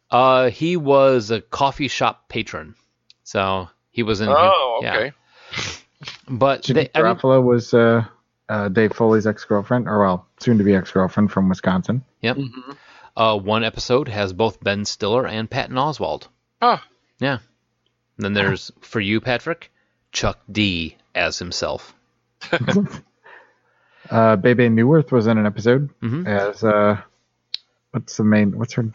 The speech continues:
Speaker 3: character's name? The girl
Speaker 4: I
Speaker 3: that
Speaker 4: can't remember, yeah.
Speaker 1: Yeah.
Speaker 3: the quirky girl's, like, nemesis, so to speak.
Speaker 2: Beth?
Speaker 1: Yeah.
Speaker 3: Uh, yes, her,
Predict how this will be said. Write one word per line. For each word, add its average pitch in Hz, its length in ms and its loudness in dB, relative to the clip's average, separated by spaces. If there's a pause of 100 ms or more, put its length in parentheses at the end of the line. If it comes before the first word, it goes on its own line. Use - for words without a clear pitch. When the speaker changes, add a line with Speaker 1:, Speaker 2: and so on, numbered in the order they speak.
Speaker 3:
character's 107 380 0
name? 98 340 2
The 110 100 0
girl 110 180 2
Speaker 4:
I 110 80 2
Speaker 3:
that 104 120 0
Speaker 4:
can't 151 180 -4
remember, 123 500 -8
yeah. 117 320 2
Speaker 1:
Yeah. 92 180 -6 (260)
Speaker 3:
the 113 100 -8 (260)
quirky 143 320 0
girl's, 98 580 0 (200)
like, 113 180 2 (380)
nemesis, 107 540 2
so - 300 -2
to 92 80 0
speak. 90 440 -4 (260)
Speaker 2:
Beth? 107 320 -4 (640)
Speaker 1:
Yeah. - 60 -8
Speaker 3:
Uh, 120 40 0
yes, 113 440 0 (100)
her, 104 500 2